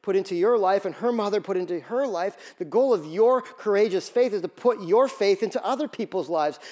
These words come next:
Moms, this is a good encouragement for you, isn't it? How many moms do you wake up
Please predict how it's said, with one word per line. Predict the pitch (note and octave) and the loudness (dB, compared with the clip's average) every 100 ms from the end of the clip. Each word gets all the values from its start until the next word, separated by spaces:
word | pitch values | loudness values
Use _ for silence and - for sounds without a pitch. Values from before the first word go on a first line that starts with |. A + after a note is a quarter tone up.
| - | -6
Moms, | E3+ F3 A3+ | 0 2 2
this | G3+ B3 | -2 -8
is | |
a | A#3+ | -4
good | F3 | -2
encouragement | D#3+ D3+ D#3+ D3 D#3 | -2 -2 -2 -4 -8
for | |
you, | D#3 G3+ E3+ | -6 -2 -2
isn't | D#3+ | -2
it? | G3+ A3+ - _ _ _ _ _ _ _ _ _ _ _ _ | -4 -6 -12 _ _ _ _ _ _ _ _ _ _ _ _
How | G3+ | -4
many | G3+ | -2
moms | F3+ G3+ A3 | 2 4 4
do | F#3+ | 0
you | F3 | 0
wake | F3+ F#3+ | 2 2
up | F3 F3 | 0 -2